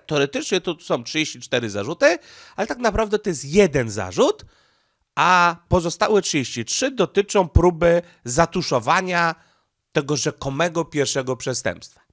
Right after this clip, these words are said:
Jeśli się okaże, że tego pierwszego przestępstwa nie było,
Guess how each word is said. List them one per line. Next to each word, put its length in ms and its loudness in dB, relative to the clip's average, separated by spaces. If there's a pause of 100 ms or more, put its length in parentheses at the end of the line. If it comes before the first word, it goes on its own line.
(140)
Jeśli 280 0
się 100 0
okaże, 340 0
że 60 -4
tego 200 -2
pierwszego 400 -4
przestępstwa 460 -10
nie 180 -6
było, 360 10